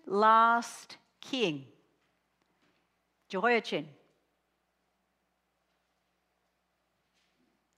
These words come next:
I haven't got my timeline behind me, but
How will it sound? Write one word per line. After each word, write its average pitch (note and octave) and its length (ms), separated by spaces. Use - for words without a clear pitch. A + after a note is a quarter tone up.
I F3 40
haven't F3+ 180
got F3 120
my E3 100
timeline E3+ 460
behind D#3 420
me, F3 280
but E3+ 220